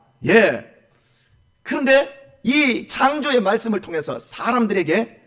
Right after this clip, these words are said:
복음을 전할 때 하나님이 아들을 이 땅에 보내심은 우리의 죄를 대신하기 위해서입니다.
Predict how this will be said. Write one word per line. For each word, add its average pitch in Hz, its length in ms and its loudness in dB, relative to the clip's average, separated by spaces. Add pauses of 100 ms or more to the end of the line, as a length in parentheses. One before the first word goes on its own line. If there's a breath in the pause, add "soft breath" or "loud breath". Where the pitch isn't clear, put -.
복음을 262 360 4
전할 180 220 2
때 165 80 -6
하나님이 240 520 0
아들을 220 380 2
이 220 80 -2
땅에 214 240 2
보내심은 185 520 0 (260 loud breath)
우리의 247 360 4
죄를 196 320 4
대신하기 180 480 0
위해서입니다. 160 640 -2